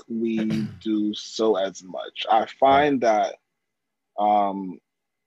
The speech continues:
Speaker 1: <sighs> I really hate to be that person, but I find that
Speaker 2: <laughs>
Speaker 1: on social
Speaker 2: Be it.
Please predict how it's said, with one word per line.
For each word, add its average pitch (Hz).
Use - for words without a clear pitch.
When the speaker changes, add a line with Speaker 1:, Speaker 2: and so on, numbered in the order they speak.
Speaker 1:
<sighs> -
I 127
really 143
hate 151
to 135
be 135
that 139
person, 131
but 127
I 120
find 151
that 170
Speaker 2:
<laughs> -
Speaker 1:
on 170
social 156
Speaker 2:
Be 139
it. 175